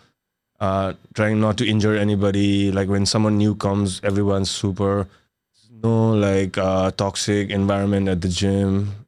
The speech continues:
And, you know, just basically it's a,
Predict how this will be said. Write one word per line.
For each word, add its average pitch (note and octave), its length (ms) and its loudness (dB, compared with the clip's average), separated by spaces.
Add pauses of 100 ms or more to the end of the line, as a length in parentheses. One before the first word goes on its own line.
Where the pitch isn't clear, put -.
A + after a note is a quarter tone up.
And, G#2 640 0
you C#3 80 -12
know, D3 140 0
just E3 200 -2
basically D3+ 520 0
it's C3 140 -4
a, B2 300 0